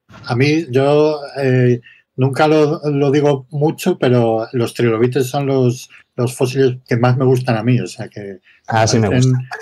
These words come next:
Speaker 1: me parecen fascinantes, o sea, me parecen unos bichos maravillosos.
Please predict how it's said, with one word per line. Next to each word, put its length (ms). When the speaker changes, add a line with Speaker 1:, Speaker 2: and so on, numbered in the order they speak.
Speaker 1:
me 100
parecen 300
fascinantes, 760
o 80
sea, 200
me 120
parecen 320
unos 240
bichos 420
maravillosos. 800